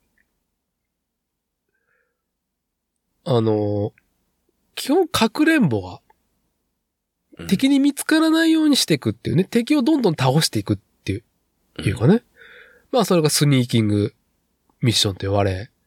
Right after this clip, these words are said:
Speaker 2: うん。
Speaker 1: まあ、ゴチさんがさっき濡れ線を、ね、リモート通話してる相手を私立てに、
Speaker 2: うん。
Speaker 1: 見つからず、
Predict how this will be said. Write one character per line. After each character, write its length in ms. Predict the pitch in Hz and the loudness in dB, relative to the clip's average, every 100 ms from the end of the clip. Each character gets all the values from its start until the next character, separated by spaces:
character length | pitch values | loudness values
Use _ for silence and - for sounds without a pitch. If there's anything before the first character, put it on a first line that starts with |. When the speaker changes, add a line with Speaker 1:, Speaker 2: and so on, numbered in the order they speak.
| _ _ _ _ _ _ | _ _ _ _ _ _
Speaker 2:
う 40 | |
ん。 260 | 73 120 - | -20 -20 -6
Speaker 1:
ま 80 | 127 | 0
あ、 40 | |
ゴ 100 | 117 | 0
チ 60 | 117 | 0
さ 80 | 110 | -2
ん 40 | |
が 60 | 98 | -4
さ 100 | 104 | -6
っ 20 | |
き 160 | - 98 | -4 -4
濡 160 | 110 | -2
れ 100 | 113 | -2
線 320 | 113 113 107 | 0 -2 0
を、 400 | 110 113 104 98 - _ _ _ _ _ _ _ _ _ _ _ _ _ _ | 0 0 0 -4 -10 _ _ _ _ _ _ _ _ _ _ _ _ _ _
ね、 200 | 120 113 131 | 0 0 0
リ 120 | 117 | 0
モ 160 | 117 | 2
ー 40 | 117 | 0
ト 60 | |
通 160 | 110 120 | -2 0
話 140 | 104 | 0
し 40 | - | 0
て 80 | 101 | -2
る 80 | |
相 160 | 101 104 | -2 -2
手 80 | 104 | -4
を 40 | |
私 180 | 101 104 | -4 -4
立 160 | 104 101 | -2 0
て 120 | 101 | 0
に、 280 | 101 101 110 _ - - _ - | -2 -2 -6 _ -20 -20 _ -14
Speaker 2:
う 60 | |
ん。 100 | 147 127 | -8 0
Speaker 1:
見 100 | 120 | 0
つ 100 | - | 2
か 140 | 160 | 2
ら 100 | 151 | 2
ず、 400 | 131 147 127 104 | 4 4 4 0